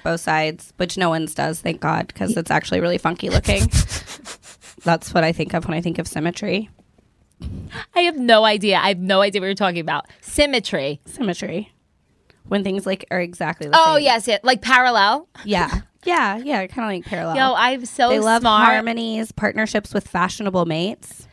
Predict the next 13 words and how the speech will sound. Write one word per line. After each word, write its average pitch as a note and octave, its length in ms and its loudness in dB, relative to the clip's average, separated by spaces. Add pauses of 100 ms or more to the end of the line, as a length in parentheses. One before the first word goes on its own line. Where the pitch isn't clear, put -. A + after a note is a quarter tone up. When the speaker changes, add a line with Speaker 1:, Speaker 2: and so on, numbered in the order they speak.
(320)
Speaker 2:
Keep B3+ 180 0
going. E3 380 2 (260)
Speaker 1:
Um, F#3 600 0 (1000)
Libra F#3 360 0
governs F3 480 0
the E3+ 120 0
skin. F3 720 -2
They're E3+ 240 0
air F3 180 0
signs. E3 380 -2
They're D#3+ 80 0
highly F3+ 320 0
motivated, E3+ 540 -2